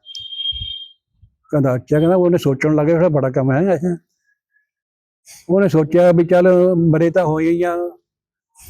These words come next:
ਚੱਲ ਖਬਰ ਆ ਬੁੱਢੇ ਦਾ, ਇਹਦੇ ਕੋਈ ਕੰਮ ਆਪਾਂ ਕਰ ਦੇ ਦਿੰਦੇ ਆ, ਦੇਖੀ ਜਾਊ ਜਿਵੇਂ ਹੋਊ। ਕਹਿੰਦਾ, "ਕੋਈ ਨਾ ਤੂੰ ਰੋ ਨਾ, ਗੀਤ ਗਾ, ਚੁੱਪ, ਚੁੱਪ ਕਰਕੇ ਗੁਲਗੁਲੇ ਬਣਾ,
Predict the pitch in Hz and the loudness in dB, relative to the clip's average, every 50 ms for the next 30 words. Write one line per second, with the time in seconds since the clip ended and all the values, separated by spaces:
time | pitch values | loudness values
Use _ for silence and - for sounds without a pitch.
0 | - - - - - 165 160 165 160 165 175 185 185 170 165 160 180 185 180 185 | -8 -8 -6 -2 0 0 0 0 0 2 2 2 2 2 2 2 2 2 2 2
1 | 196 190 180 185 202 185 190 185 170 185 170 170 170 175 165 - 175 151 156 175 | 2 2 2 2 2 2 0 0 2 2 2 2 2 0 0 -2 -2 -2 -2 0
2 | 165 160 165 156 165 165 170 156 160 156 - 160 151 180 175 170 170 170 175 151 | 0 2 2 2 2 0 0 0 -2 -2 -2 -2 0 0 0 0 0 0 0 0
3 | 156 165 165 170 202 233 - - 220 - 147 143 - - - - - - - - | 2 2 2 0 0 -2 -4 -4 -4 -4 -4 -6 -8 -8 -14 -20 -20 -16 -14 -8
4 | - - 190 190 170 185 180 180 196 196 190 196 175 170 170 175 185 185 202 202 | -4 -2 0 0 0 2 0 2 2 2 2 2 2 4 4 4 4 2 2 0
5 | 202 202 190 - _ _ _ _ _ _ _ _ - 147 165 175 170 185 170 185 | -2 -4 -6 -10 _ _ _ _ _ _ _ _ -2 0 2 2 2 2 2 4
6 | 180 190 180 - 175 165 170 175 170 - 175 147 170 156 185 180 160 - 175 175 | 4 4 2 2 0 0 0 -2 -2 -2 -4 -4 -2 0 0 0 0 0 0 0
7 | 175 165 170 156 147 165 165 156 165 175 170 160 160 156 143 151 160 160 | 0 -2 -2 0 0 0 0 0 -2 -2 -2 -2 -2 -2 -2 -2 -2 -4